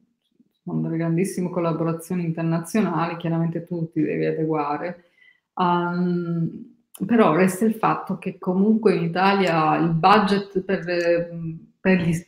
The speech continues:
gli istituti e le università sono molto inferiori rispetto a quello che succede negli Stati Uniti, rispetto a quello che succede in, in Germania, ehm, o in Inghilterra o in Gran Bretagna. Eh, quindi questo qui chiaramente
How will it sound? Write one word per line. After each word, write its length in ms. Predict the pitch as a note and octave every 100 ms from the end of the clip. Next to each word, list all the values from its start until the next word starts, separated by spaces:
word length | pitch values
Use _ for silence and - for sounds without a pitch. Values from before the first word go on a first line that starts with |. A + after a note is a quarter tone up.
| _
gli 180 | F#3 F#3
istituti 720 | E3 - E3+ F#3 A#3 A3 -
e 60 | F3
le 80 |
università 760 | F3 F3+ F#3+ - B3 G#3 E3 F#3+
sono 220 | F#3 E3+
molto 400 | E3 F3+ G3+ G3+
inferiori 400 | E3+ E3+ E3 E3
rispetto 340 | D#3+ - E3 E3+
a 20 |
quello 160 | E3 D#3+
che 80 | D#3
succede 340 | - - -
negli 120 | -
Stati 260 | - - -
Uniti, 380 | E3 G#3 A3+ D#3
rispetto 340 | D3 - -
a 120 | D#3 -
quello 180 | - _
che 80 | F#3+
succede 460 | - - - - D#3
in, 120 | -
in 300 | - - -
Germania, 840 | E3 E3+ E3+ F3+ G#3 F#3+ F3 F3 - - - _ _
ehm, 680 | F#3+ F3+ E3 E3 D#3+ D#3+ D#3+
o 280 | - E3 E3
in 120 | E3+
Inghilterra 840 | E3 D#3 D#3+ - E3 D#3+ D#3+ E3 D#3+
o 140 | D#3+
in 200 | D#3 D#3+
Gran 240 | D#3+ D#3 D#3+
Bretagna. 560 | D#3 - - - - _ _ _ _ _ _ -
Eh, 220 | F#3+ E3+ E3+
quindi 280 | D4 A#3
questo 240 | - - G#3
qui 200 | - C#4
chiaramente 1120 | G#3 F#3 G3+ A#3+ A#3 F3 D#3+ D#3 D#3 - -